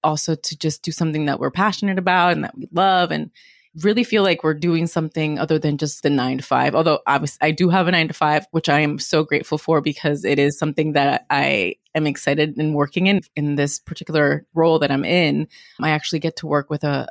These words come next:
a company that is for profit, but is there to help charities and different charity partners. So it's a win-win all around, and we get to provide winners with really amazing experiences. So yeah,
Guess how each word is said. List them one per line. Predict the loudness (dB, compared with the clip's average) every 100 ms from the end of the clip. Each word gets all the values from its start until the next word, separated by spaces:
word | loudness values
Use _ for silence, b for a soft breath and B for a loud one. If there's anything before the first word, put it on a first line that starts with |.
| -12
a | -4
company | -2 0 0 2
that | 2 2 2
is | 2 0
for | -2 -4
profit, | 0 0 2 2 0
but | 2 2
is | 0 -2 _ 0
there | 2 2
to |
help | 0 -2 -2
charities | -2 2 2 2 2 0 -2
and | -2
different | -2 -4 -4
charity | -2 -2 -2
partners. | -2 -2 0 0 0 -6 B B
So | -2 0
it's | 2
a | 2
win-win | 2 2 2
all | 2 2
around, | 2 2 2 4 2 0
and | 0 2
we | 0 0
get | -2 -2
to | -4
provide | -2 0 2 0 -2 _ -10
winners | -2 2 2 2
with | -2 -4
really | 0 2 2
amazing | 2 0 -2
experiences. | -6 -4 -2 -2 0 0 -2
So | -4 -4
yeah, | 0 0